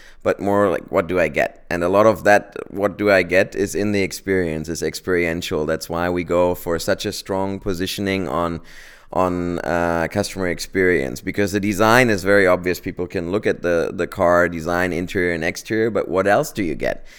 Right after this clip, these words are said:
um, from this new brand? So we really said that, that we need to be clear on what brings value. So we said time is, is a big luxury nowadays.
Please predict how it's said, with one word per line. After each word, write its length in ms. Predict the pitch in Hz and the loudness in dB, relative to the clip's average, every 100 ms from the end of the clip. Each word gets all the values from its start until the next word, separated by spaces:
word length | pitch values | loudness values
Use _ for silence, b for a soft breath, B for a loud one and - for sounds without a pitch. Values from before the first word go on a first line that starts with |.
| B B - | B B -2
um, 240 | 92 90 | 0 0
from 300 | - 98 90 | 0 0 2
this 180 | 87 92 | -2 -2
new 200 | 92 92 | -2 -2
brand? 380 | 78 82 69 73 | -2 -2 -2 -2
So 180 | 101 | 0
we 100 | 92 | 0
really 280 | 92 101 107 | 0 0 0
said 320 | 104 110 92 | 0 0 2
that, 340 | 95 104 - - | 4 4 2 2
that 220 | 98 104 | 2 4
we 140 | 104 101 | 0 -2
need 220 | 98 92 | -4 -6
to 100 | 104 | -6
be 140 | 95 | -6
clear 400 | - 104 104 104 | -4 0 4 4
on 240 | 95 92 90 | 4 0 0
what 320 | 95 78 78 | 0 0 -4
brings 380 | 92 98 95 85 | 0 0 -2 0
value. 540 | 85 82 87 67 62 | 2 4 2 -2 -8
So 260 | - 101 92 | -8 -2 -2
we 100 | 92 | -2
said 360 | - 95 90 - b b b b _ | 0 0 0 -4 b b b b _
time 540 | - - 80 87 123 175 _ - | -8 -4 -2 -2 -4 -10 _ -8
is, 220 | 95 - | -8 -4
is 180 | 98 90 | -4 -4
a 80 | |
big 240 | 95 107 101 | -2 -2 2
luxury 480 | 92 98 90 113 110 | 2 2 0 -2 0
nowadays. 720 | 104 107 107 104 131 - | 0 0 2 0 0 -6